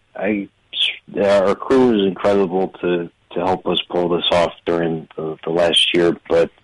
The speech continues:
I feel very lucky and, like, uh, I don't know. I think it's really exciting. We got a bunch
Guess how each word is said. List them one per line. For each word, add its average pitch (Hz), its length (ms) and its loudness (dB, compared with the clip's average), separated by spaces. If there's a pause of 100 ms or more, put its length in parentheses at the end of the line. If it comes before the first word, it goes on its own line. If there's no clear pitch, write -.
I - 300 -6
feel 90 160 0
very 98 200 2
lucky 92 460 2
and, 87 320 0
like, 85 300 -2 (420)
uh, 80 340 -2 (300)
I 107 100 2
don't 120 200 4
know. 92 280 0
I 87 140 -4
think 98 280 -2
it's - 300 0 (200)
really 104 460 2
exciting. 92 580 0
We 82 80 -2
got 95 160 2
a 90 80 2
bunch 92 280 0